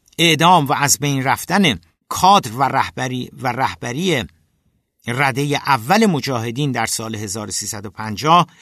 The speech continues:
که واقعاً به اسلام اعتقاد داشتند و مسلمانان جدی و واقعی بودند، راه برای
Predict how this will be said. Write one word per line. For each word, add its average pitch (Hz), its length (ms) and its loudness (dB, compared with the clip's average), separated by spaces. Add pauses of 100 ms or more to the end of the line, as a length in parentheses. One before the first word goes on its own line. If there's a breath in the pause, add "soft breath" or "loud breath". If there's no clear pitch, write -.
(220 loud breath)
که 160 100 0
واقعاً 156 600 2
به 143 140 -6
اسلام 127 500 0 (240)
اعتقاد 156 640 2
داشتند 135 680 -6
و 127 100 0
مسلمانان 123 1000 -2 (300 loud breath)
جدی 143 760 2 (300 soft breath)
و 113 120 0
واقعی 123 680 0
بودند، 123 880 -4 (180)
راه 175 680 2
برای 185 580 2